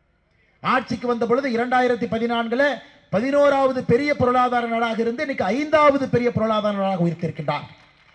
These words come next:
ஒரு தனி மனிதனுடைய வருமானம் ஒரு லட்சத்தி தொண்ணூத்தாறாயிரம். முதல் விஷயம் நீங்க சொல்லுங்க, "அண்ணா, சித்தாந்தத்தை விட்டுருங்க, இது சித்தாந்தத்திற்கான தேர்தல் இல்லை, அரசியல் கட்சிகளை பார்த்து ஓட்டு போடக்கூடிய தேர்தல் இல்லைங்கிறது."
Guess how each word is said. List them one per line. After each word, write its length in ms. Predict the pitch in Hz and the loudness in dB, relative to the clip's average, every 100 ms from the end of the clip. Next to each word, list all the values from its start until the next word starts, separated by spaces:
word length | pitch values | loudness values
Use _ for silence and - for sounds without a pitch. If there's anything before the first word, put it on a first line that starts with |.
| _ _ _ | _ _ _
ஒரு 200 | 220 226 | 0 0
தனி 220 | 226 294 | 0 0
மனிதனுடைய 480 | 294 277 269 262 247 | 0 2 2 4 4
வருமானம் 500 | 240 262 269 269 294 | 6 4 4 0 2
ஒரு 260 | 233 277 | 2 2
லட்சத்தி 240 | 277 269 233 | 0 -2 -2
தொண்ணூத்தாறாயிரம். 760 | 226 214 202 175 160 139 - _ _ _ _ _ - | -2 -2 -4 -4 -4 -6 -12 _ _ _ _ _ -4
முதல் 320 | 175 302 330 | 4 4 4
விஷயம் 280 | 277 233 196 | -2 -4 -8
நீங்க 180 | 180 | -8
சொல்லுங்க, 400 | 165 165 170 165 | -8 -6 -6 -6
"அண்ணா, 380 | 147 151 165 156 139 _ _ _ | -8 -10 -10 -12 -16 _ _ _
சித்தாந்தத்தை 640 | - 165 190 185 170 180 | -14 -6 -4 -4 -4 -4
விட்டுருங்க, 540 | 151 - 180 165 143 - | -6 -6 -6 -6 -8 -8
இது 160 | 147 147 | -10 -8
சித்தாந்தத்திற்கான 720 | 143 202 202 196 190 190 185 | -4 -4 -4 -10 -10 -10 -10
தேர்தல் 340 | 190 226 240 214 | -6 -4 -4 -6
இல்லை, 380 | 254 302 165 - _ _ _ _ _ _ _ _ _ | 0 0 0 -16 _ _ _ _ _ _ _ _ _
அரசியல் 580 | - 208 311 302 320 320 | -6 0 0 -2 -8 -4
கட்சிகளை 500 | 294 285 302 285 285 | -4 -4 -4 -2 -2
பார்த்து 420 | 277 302 330 359 | -2 -2 -2 -2
ஓட்டு 280 | 285 320 339 | 2 2 0
போடக்கூடிய 560 | 349 302 285 269 262 240 | -2 0 0 -6 -8 -4
தேர்தல் 400 | 247 277 277 233 | 0 2 0 -4
இல்லைங்கிறது." 460 | 269 320 269 185 | -6 -6 -6 -12